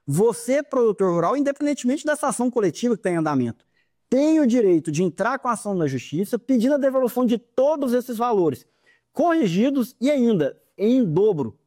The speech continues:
que é uma punição que a lei dá por essa prática tão abusiva. A maior parte dos produtores rurais brasileiros tem de quinhentos mil, um milhão de reais ou mais para poderem receber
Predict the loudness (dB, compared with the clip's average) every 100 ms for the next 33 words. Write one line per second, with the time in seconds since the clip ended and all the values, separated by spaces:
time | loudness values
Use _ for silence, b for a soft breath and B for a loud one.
0 | _ -4 -4 -2 -4 -4 -8 -4 -2 -2
1 | -2 -4 _ _ -6 -4 -4 -6 -4 -4
2 | -8 -10 -6 -4 -4 -4 -6 -10 -6 -2
3 | 0 0 0 -2 0 -4 -2 -2 0 0
4 | 2 0 0 0 -2 0 2 2 0 0
5 | 0 0 -2 -2 0 2 2 4 2 2
6 | 0 0 -2 -6 b b -2 0 2 2
7 | 2 2 0 -2 -4 -8 -4 0 2 0
8 | -2 -4 -4 -4